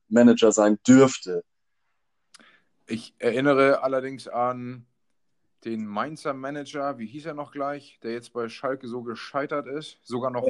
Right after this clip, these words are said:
Speaker 1: Äh,
Speaker 2: unter Vertrag steht.
Speaker 1: Christian Heidel.
Speaker 2: Genau, der ja über Jahrzehnte auch bei Mainz einen bärenstarken Job gemacht hat und nach, nach einer Saison circa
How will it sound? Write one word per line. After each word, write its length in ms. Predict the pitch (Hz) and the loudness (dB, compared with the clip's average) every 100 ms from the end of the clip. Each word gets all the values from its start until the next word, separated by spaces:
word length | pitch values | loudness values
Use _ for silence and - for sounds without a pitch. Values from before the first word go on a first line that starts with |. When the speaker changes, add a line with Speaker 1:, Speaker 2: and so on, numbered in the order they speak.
| - | 2
Speaker 1:
Äh, 320 | 120 117 117 | 4 6 6
Speaker 2:
unter 100 | 113 | 4
Vertrag 340 | - - 135 - | -2 -2 -2 2
steht. 240 | 170 - - _ 170 - _ - | 4 4 0 _ -4 -4 _ 2
Speaker 1:
Christian 380 | 151 147 147 135 | 4 6 6 8
Heidel. 340 | 139 113 101 _ _ _ _ _ | 8 6 2 _ _ _ _ _
Speaker 2:
Genau, 360 | 127 120 95 _ _ _ _ - | -6 -6 -6 _ _ _ _ -10
der 100 | 123 | -2
ja 260 | 135 123 _ _ _ _ _ _ | -2 -2 _ _ _ _ _ _
über 520 | 160 151 156 147 143 - | -16 -4 -2 -2 -6 -8
Jahrzehnte 640 | 143 139 139 165 160 143 | -8 -8 -8 -12 -10 -8
auch 180 | 123 139 | -8 -8
bei 340 | - 127 123 113 | -8 -8 -8 -10
Mainz 640 | 113 120 147 165 - - _ _ _ | -8 -6 -6 -10 -20 -20 _ _ _
einen 400 | 117 123 120 107 _ _ | -14 -12 -14 -18 _ _
bärenstarken 760 | 139 160 160 135 - 147 143 123 | -4 -4 -4 -10 -2 -2 -2 -6
Job 240 | 147 156 | -10 -10
gemacht 360 | 127 123 120 - | -12 -12 -12 -10
hat 240 | 135 - _ _ _ _ | -10 -10 _ _ _ _
und 180 | 123 123 | -18 -8
nach, 300 | 127 123 - _ _ - - _ _ | -6 -6 -14 _ _ -20 -20 _ _
nach 260 | 120 120 - | -12 -10 -10
einer 300 | 123 135 131 | -10 -8 -8
Saison 480 | 120 113 123 139 120 | -8 -8 -8 -8 -12
circa 580 | - 139 135 131 131 | -10 -10 -6 -8 -8